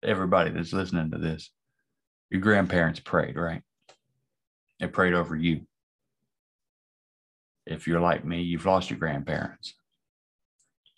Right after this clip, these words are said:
So who's left to pray for you? It's up to you.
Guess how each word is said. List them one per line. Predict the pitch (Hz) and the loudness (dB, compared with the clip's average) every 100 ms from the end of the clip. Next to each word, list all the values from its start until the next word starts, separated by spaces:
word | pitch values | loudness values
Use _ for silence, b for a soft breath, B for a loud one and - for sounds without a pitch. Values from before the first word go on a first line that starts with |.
| _ | _
So | 92 | -2
who's | 98 98 | 0 2
left | 98 92 | 2 0
to | 82 | -2
pray | - 90 78 | 2 2 2
for | - 62 | -2 -10
you? | - - _ _ _ _ _ _ _ _ _ _ _ _ _ _ _ _ - _ _ _ _ _ _ _ _ _ - | -12 -14 _ _ _ _ _ _ _ _ _ _ _ _ _ _ _ _ -20 _ _ _ _ _ _ _ _ _ -4
It's | |
up | - | -2
to | 78 | 2
you. | 104 95 - | 4 4 2